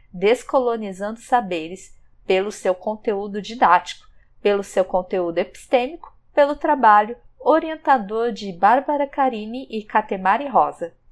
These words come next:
Audiodescrição do divulgador. Caio é um homem negro com cabelos black power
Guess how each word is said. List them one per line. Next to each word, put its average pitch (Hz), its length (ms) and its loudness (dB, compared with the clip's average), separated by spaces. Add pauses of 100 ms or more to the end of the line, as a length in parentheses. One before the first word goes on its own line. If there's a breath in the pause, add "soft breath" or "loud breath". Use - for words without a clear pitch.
(320)
Audiodescrição 254 920 4
do 240 120 -4
divulgador. 254 720 -4 (480)
Caio 208 540 4
é 190 160 2
um 190 140 0
homem 185 340 0
negro 247 460 -4
com 208 200 -10
cabelos 180 520 -2
black 220 320 0
power 220 420 2